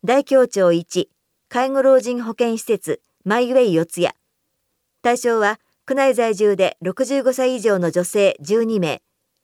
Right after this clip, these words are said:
介護保険の要介護、要支援認定を受けていない方です。内容は、骨盤底筋や腹部、下肢の筋力を鍛えて、くしゃみや咳、重いものを持ち上げた時などの軽い尿漏れを改善します。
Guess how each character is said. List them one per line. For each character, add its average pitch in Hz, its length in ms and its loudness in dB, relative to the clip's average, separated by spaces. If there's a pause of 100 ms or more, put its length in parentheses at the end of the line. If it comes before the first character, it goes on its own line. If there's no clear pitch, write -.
(420)
介 269 200 -2
護 294 100 -4
保 285 80 -2
険 226 300 -2
の 190 160 -2
要 247 220 2
介 233 260 -2
護、 180 200 0
要 240 240 0
支 269 160 -6
援 254 140 -2
認 262 160 -6
定 208 160 -2
を 214 60 0
受 214 140 -4
け - 40 -8
て 196 60 0
い 170 100 0
な 208 100 -4
い 220 80 -4
方 208 220 -8
で 175 100 -6
す。 - 200 -14 (880)
内 233 200 -4
容 233 180 2
は、 214 200 -2 (480)
骨 226 220 -4
盤 277 180 -4
底 277 140 0
筋 190 280 -6
や 175 200 -2 (180)
腹 - 240 -4
部、 185 180 -2 (120)
下 277 140 -2
肢 - 120 -14
の 226 180 -2
筋 262 160 -4
力 220 260 0
を 180 80 2
鍛 214 220 -8
え 180 80 -6
て、 - 200 -6 (640)
く - 80 -16
し 269 120 -2
ゃ 269 60 2
み 254 100 -4
や 202 140 -4
咳、 - 380 -12 (280)
重 226 220 -2
い 269 40 0
も 277 140 -4
の 240 160 -2
を 190 60 -4
持 190 80 -4
ち 247 120 -6
上 233 120 0
げ 240 80 -4
た 233 100 -6
時 233 220 -6
な 208 100 -4
ど 180 80 -2
の 165 180 -6 (300)
軽 214 240 -2
い 240 180 -2
尿 233 200 -2
漏 240 100 -2
れ 254 140 4
を - 40 -6
改 196 220 -6
善 185 180 -4
し 180 120 -10
ま 175 100 -4
す。 - 180 -18